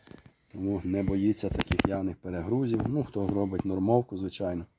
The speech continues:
буде мати більше плоди. Ну і відчувається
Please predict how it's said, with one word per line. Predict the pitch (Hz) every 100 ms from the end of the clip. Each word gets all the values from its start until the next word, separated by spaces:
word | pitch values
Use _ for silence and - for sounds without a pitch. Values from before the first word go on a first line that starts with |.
| _ _ _ _ _ _ _ _ -
буде | 90 90
мати | 92 87 82
більше | 110 127 123
плоди. | 113 107 110 107 - _ _ _ _ _ _ _ 120
Ну | 139
і | 151 110 104 95
відчувається | 98 - 101 113 113 107 107 104